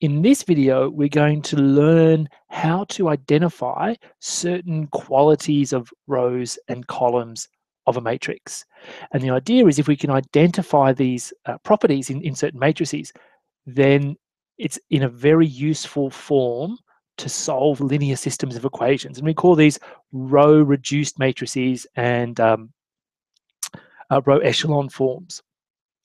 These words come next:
So let me share my screen with you. We'll do a few examples, um, and see how we go. Okay, so firstly, some definitions. So suppose you've got a matrix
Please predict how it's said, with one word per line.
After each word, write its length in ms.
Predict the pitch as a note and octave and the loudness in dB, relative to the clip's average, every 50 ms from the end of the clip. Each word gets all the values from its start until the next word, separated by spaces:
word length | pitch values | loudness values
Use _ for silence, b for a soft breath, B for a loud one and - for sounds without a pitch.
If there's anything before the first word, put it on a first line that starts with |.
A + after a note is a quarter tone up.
| _ _ - _ _ b b b b b b b | _ _ -20 _ _ b b b b b b b
So 160 | b - - C3+ | b -2 0 0
let 80 | F#3 | 0
me 80 | G#3+ G3+ | 0 2
share 160 | - A3 G#3 | 4 4 4
my 80 | G#3+ F#3 | 4 2
screen 260 | - - E3+ E3 E3 | 2 2 2 2 2
with 160 | E3+ E3 - | 0 -2 -2
you. 160 | G#3+ B3 C4+ | -4 -4 -2
We'll 80 | G#3 D3 | -2 -2
do 140 | C#3 D#3 E3 | -2 -4 -4
a 40 | |
few 160 | D#3 - F#3 F3+ | 0 2 4 4
examples, 720 | E3+ C#3+ C#3+ C3+ C#3 C#3+ - - A3 D4 E4 - - - _ - | 4 2 0 -2 -2 -2 -2 -2 -4 -4 -4 -8 -12 -16 _ -2
um, 380 | C3 B2+ C3 B2+ B2+ B2+ B2+ b b b b b b _ _ _ | 0 2 2 2 0 -2 -4 b b b b b b _ _ _
and 360 | - A#2+ A#2+ A#2 A#2 A#2+ B2 A#2+ | -6 -4 -4 -4 -4 -6 -8 -10
see 160 | - - C3+ | -8 -6 -4
how 140 | A#2 B2+ A#2 | -4 -4 -6
we 120 | A#2+ B2+ | -6 -8
go. 140 | - - - - - _ _ _ _ _ _ _ _ _ _ _ _ _ _ _ _ _ _ _ _ _ _ _ _ _ _ _ _ B B B B B B B B B B B B B _ _ _ _ _ _ _ _ _ _ _ _ _ _ _ _ _ _ | -10 -12 -12 -12 -14 _ _ _ _ _ _ _ _ _ _ _ _ _ _ _ _ _ _ _ _ _ _ _ _ _ _ _ _ B B B B B B B B B B B B B _ _ _ _ _ _ _ _ _ _ _ _ _ _ _ _ _ _
Okay, 260 | - D3 - - B2+ B2+ | -4 -4 -4 -4 -8 -8
so 180 | - - B2+ | -6 -6 -8
firstly, 460 | B2 - - G#3 A3 G#3 - - E3+ | -8 2 6 6 6 6 6 2 2
some 220 | E3 - F3 D#3+ D3+ C#3 | 2 4 2 0 0 -2
definitions. 880 | - C#3 C3 C#3 - D#3 D3 E3+ G3+ F#3 - F#3+ D3+ B2+ - - - - - - - - _ b b b b b b b b b _ _ _ _ _ _ _ _ | -2 -2 -2 0 -2 -2 0 2 0 2 2 0 0 -2 -6 -14 -16 -16 -18 -18 -20 -20 _ b b b b b b b b b _ _ _ _ _ _ _ _
So 200 | - - - C3+ | -14 -12 -10 -10
suppose 300 | B2+ - - A3 A#3+ G#3+ | -10 -4 2 4 4 4
you've 80 | G3 F#3+ | 6 6
got 80 | G3 | 4
a 40 | E3+ | 6
matrix 400 | D#3 D#3+ F3 - - D#3+ - - | 4 2 0 0 -4 -6 -6 -6